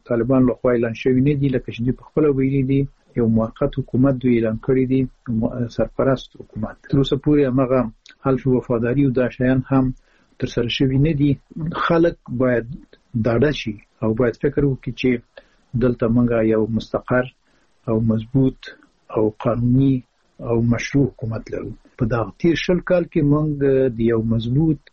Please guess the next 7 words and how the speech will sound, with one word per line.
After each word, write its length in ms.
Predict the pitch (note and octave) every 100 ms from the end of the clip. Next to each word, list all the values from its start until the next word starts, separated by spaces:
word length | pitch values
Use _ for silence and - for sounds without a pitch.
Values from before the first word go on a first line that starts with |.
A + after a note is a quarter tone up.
| -
اقتصادي 480 | - - B2 A#2 D3
سیستم 420 | - - D#3+ D#3+ D3 C#3
خاوند 400 | - A2+ A#2 B2+
نه 80 | A#2+
یو. 460 | B2+ A2 _ - A2+
زموږ 360 | A2+ B2+ C#3 B2+ C3+ B2+ C3+ C#3+ - C#3+
ملي 440 | B2 B2 C3 D3+